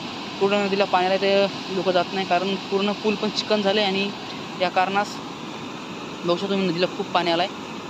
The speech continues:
आणि तेच काही, मतलब, याच्यावरून पूल गेले तीन चार वर्ष झालं नाही. आणि गेल्या वर्षी पण बातमी दिली होती, पण काय झालं नाही, कारण पुलाचं पण लक्ष देत नाही इकडे आमच्याकडे. आणि देहरजी नदी तांबडी नदी म्हणून ओळखली जाते. आणि बघू शकता, हे खूप पाणी आहे. आणि मग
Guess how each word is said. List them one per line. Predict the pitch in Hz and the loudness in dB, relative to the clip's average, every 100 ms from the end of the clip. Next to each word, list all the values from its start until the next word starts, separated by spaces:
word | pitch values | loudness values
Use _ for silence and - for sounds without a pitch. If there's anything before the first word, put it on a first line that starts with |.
| - - - - | -10 -10 -10 -4
आणि | 175 180 180 - | 0 2 0 2
तेच | 247 240 | 0 0
काही, | - 247 240 233 | 0 2 4 4
मतलब, | 226 233 233 180 | 2 2 2 2
याच्यावरून | 185 220 214 226 - | 2 4 4 4 0
पूल | 214 214 | 0 0
गेले | 196 214 208 | 2 4 2
तीन | 208 208 | 2 0
चार | 208 202 | 2 2
वर्ष | 208 | 0
झालं | 175 170 | 2 2
नाही. | 190 190 | 4 2
आणि | 196 196 196 | 2 0 2
गेल्या | 175 185 | 2 2
वर्षी | 175 202 | 0 -2
पण | 202 | 0
बातमी | 165 185 185 | 0 0 -2
दिली | 185 | -2
होती, | 180 180 - - | -2 -2 -4 -8
पण | - 175 | -8 -2
काय | 185 | 0
झालं | 165 160 165 | 0 0 2
नाही, | 180 185 | 2 2
कारण | 185 180 185 185 - | 0 0 -2 -4 -6
पुलाचं | 180 175 185 196 | -4 0 2 2
पण | 190 | 2
लक्ष | 175 - | -2 -2
देत | 185 180 | -4 -4
नाही | 190 202 | -4 -6
इकडे | - 214 - - - - - - | -6 -8 -8 -12 -10 -10 -10 -4
आमच्याकडे. | 160 170 175 175 190 196 | -4 0 0 2 0 0
आणि | 170 170 170 165 | 0 2 2 2
देहरजी | 165 185 190 | 2 2 0
नदी | 185 175 208 - - - - - - - - 185 | -2 -2 -4 -6 -14 -14 -14 -14 -14 -14 -4 2
तांबडी | 170 185 | 2 4
नदी | 190 190 | 2 4
म्हणून | 185 190 180 | 4 2 2
ओळखली | 175 175 175 190 | 6 6 6 4
जाते. | 165 165 160 | 2 0 0
आणि | 160 160 | 2 2
बघू | 165 | 2
शकता, | 185 180 | -2 -4
हे | 175 180 - | -4 -6 -8
खूप | 196 185 | -8 -2
पाणी | 180 165 170 | 2 2 4
आहे. | 175 | 4
आणि | 170 185 | 4 2
मग | 196 | 2